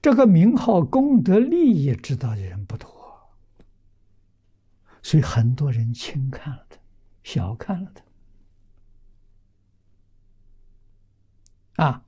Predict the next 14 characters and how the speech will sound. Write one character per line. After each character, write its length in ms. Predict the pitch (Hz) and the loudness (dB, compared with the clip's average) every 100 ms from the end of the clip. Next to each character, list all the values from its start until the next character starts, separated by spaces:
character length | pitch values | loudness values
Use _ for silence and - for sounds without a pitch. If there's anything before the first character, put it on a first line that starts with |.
| _ | _
罪 220 | - 165 | 0 2
业 220 | 147 147 | 4 2
造 200 | 131 131 | 2 -2
多 300 | 120 139 135 | -2 -4 -6
了， 160 | 135 - _ _ _ _ _ _ _ _ _ - _ | -10 -20 _ _ _ _ _ _ _ _ _ -20 _
请 440 | - - 127 135 135 | -14 -6 0 0 0
法 320 | 160 135 117 | -2 -4 -4
师 280 | - 131 127 | -6 -8 -8
来 380 | 110 110 117 - _ _ _ | -8 -10 -12 -18 _ _ _
帮 240 | 139 123 120 | -2 -2 -4
助 160 | - | -8
他 120 | - | -12
忏 240 | 120 - 127 | -12 -10 -14
悔。 180 | - - | -14 -20